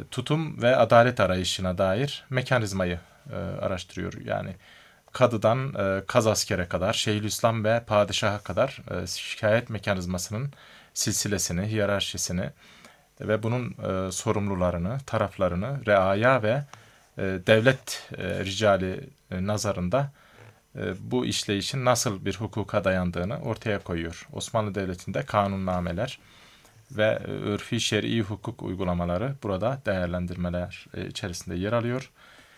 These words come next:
Şikayet mekanizmasının, e, ne kadar, e, düzenli işlediği veya ne zaman bozulduğuna dair de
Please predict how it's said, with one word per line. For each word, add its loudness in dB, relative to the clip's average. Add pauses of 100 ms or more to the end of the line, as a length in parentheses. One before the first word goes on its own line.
(160)
Şikayet 6
mekanizmasının, 0
e, -4 (260)
ne 2
kadar, 2 (100)
e, -2 (400)
düzenli 0
işlediği -2 (200)
veya 4
ne 2
zaman 0
bozulduğuna -2
dair 4
de 2